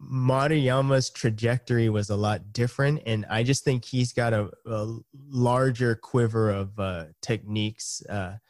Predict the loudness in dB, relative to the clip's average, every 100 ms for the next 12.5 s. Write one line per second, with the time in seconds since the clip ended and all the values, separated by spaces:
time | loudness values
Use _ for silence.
0 | _ _ -4 -2 0 -2 0 -2 0 0
1 | 0 -4 -6 -6 -6 -4 -4 -4 -4 -6
2 | -12 _ _ _ _ _ _ _ _ _
3 | _ _ _ -20 _ _ _ _ -4 0
4 | 0 2 2 4 4 2 2 2 0 2
5 | 2 2 0 0 2 2 2 0 0 0
6 | 0 -2 -4 -4 -4 0 0 0 -2 -2
7 | 2 2 0 0 0 0 0 -2 2 2
8 | 2 0 -2 -2 0 0 0 -2 0 -4
9 | -2 -4 -4 -6 -2 -2 -2 -2 -2 -4
10 | -4 -2 -2 -4 -4 -6 -6 -6 -8 -12
11 | -12 -6 0 0 0 -4 -10 -12 -10 -10
12 | -6 -4 -4 -6